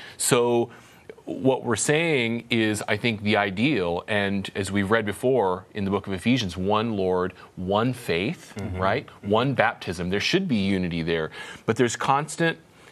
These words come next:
Speaker 1: kind of tension there as, as people have a tendency, sometimes we wanna go our own way. We wanna unmoor ourselves from the, the anchor of Scripture.
Speaker 2: Mm-hmm.
Speaker 1: And there's some, some tension there in the broader Christian context.
Speaker 2: Mm-hmm.
Speaker 1: But
Speaker 2: Mm-hmm.
Speaker 1: certainly we should all be called together,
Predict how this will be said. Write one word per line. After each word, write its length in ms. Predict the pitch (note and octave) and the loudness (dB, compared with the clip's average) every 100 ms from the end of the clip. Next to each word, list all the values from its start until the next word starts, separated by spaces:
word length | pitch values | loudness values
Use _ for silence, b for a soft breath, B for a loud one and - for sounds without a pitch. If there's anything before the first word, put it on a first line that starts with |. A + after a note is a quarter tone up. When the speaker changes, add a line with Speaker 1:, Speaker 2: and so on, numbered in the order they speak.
| B | B
Speaker 1:
kind 180 | D#3 C3+ | 0 0
of 100 | A2+ | -2
tension 440 | E3+ E3+ - A#2 | -2 -2 0 2
there 440 | G#2+ G2 B2 C3 A2 | 4 2 2 0 0
as, 460 | A2+ G#2+ - - b b - | 0 0 -4 -8 b b -2
as 140 | A2+ | -2
people 240 | - A#2+ A2+ | 2 0 2
have 180 | B2 G#2+ | 0 -2
a 20 | |
tendency, 380 | - A#2 - A2 | -4 -2 0 0
sometimes 460 | A#2 A2 A2+ G#2+ | 0 0 -2 -2
we 80 | G#2+ | 0
wanna 180 | G#2+ G2 | 0 0
go 160 | G2 | 0
our 180 | F#2+ F#2 | 0 0
own 180 | F#2 F#2 | -2 0
way. 300 | G2 A2+ D3+ | 0 0 0
We 80 | A#2 | 0
wanna 240 | G#2+ G2+ - | 2 2 0
unmoor 720 | G#2+ G#2+ A#2 B2 C#3 C#3 C3 | 0 4 4 6 4 2 2
ourselves 640 | A2 G2+ - G#2 G#2+ A2 | -2 -2 0 2 2 0
from 380 | - G#2+ G2+ G2 B B B B | -4 0 0 0 B B B B
the, 600 | G2 G2+ G#2 G2 F#2 F#2 - | -2 2 2 2 0 -4 -8
the 240 | - G2 - | -4 -4 -2
anchor 340 | G#2+ A#2+ A#2+ | -2 0 -2
of 220 | G#2 F#2+ | 0 -2
Scripture. 580 | - - G2 - D3 E3+ | -2 -2 -4 -2 -4 -4
Speaker 2:
Mm-hmm. 240 | - G#2+ - | -8 -8 0
Speaker 1:
And 140 | A2+ | 2
there's 180 | A2+ A#2 | 2 2
some, 360 | C#3+ D3 D#3 - | 0 0 -4 -4
some 240 | - D#3 | 0 0
tension 480 | D#3+ E3+ F3 B2 G#2 | 2 0 2 0 2
there 180 | G2+ G2+ | 2 2
in 220 | B2 G#2+ | 0 0
the 60 | |
broader 520 | F#2 G2+ A2 C3 D3 B2+ | 0 2 4 4 2 -2
Christian 480 | - G2 - E3 | -6 -6 -6 -6
context. 600 | F3 - A#2+ A#2 A2+ A2 | -8 -6 -4 -4 -4 -4
Speaker 2:
Mm-hmm. 80 | B2+ | 0
Speaker 1:
But 120 | B2 | 0
Speaker 2:
Mm-hmm. 120 | - - | 0 2
Speaker 1:
certainly 320 | F#3+ B2 A2 | 2 0 2
we 140 | A#2 | 2
should 180 | B2 B2 | 2 0
all 240 | - C3 D3+ | 2 2 2
be 160 | A#2 | -2
called 320 | - A#2+ G#2+ - | 0 0 0 -4
together, 520 | F#2+ A2 A#2+ F#2 | 2 2 4 2